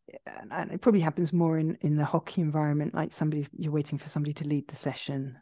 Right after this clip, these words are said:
um, that kind of thing. It, and it does happen in meetings, obviously, business style, but, but it just means I don't mind.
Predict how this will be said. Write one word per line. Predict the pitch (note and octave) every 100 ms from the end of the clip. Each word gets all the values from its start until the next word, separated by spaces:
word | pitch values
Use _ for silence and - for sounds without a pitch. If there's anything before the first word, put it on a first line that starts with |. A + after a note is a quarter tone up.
| _
um, | D3+ D#3+ F#3+ F#3 D#3 D3
that | - D3+
kind | - D3
of | -
thing. | - D#3+
It, | E3 -
and | F3
it | F3
does | A#3 F#3+
happen | D3+ - F#3
in |
meetings, | F#3+ F#3 - D#3+ D3+
obviously, | D3 D3+ - D#3 D3+
business | - C#3 - - - -
style, | - - D3 C#3+
but, | D3 D#3+ _ - - - _ _
but | G3
it | G3+
just | B3 -
means | C4 C4+
I | C4 C4
don't | B3 A#3
mind. | F3 F#3+ G#3+ G#3 F#3+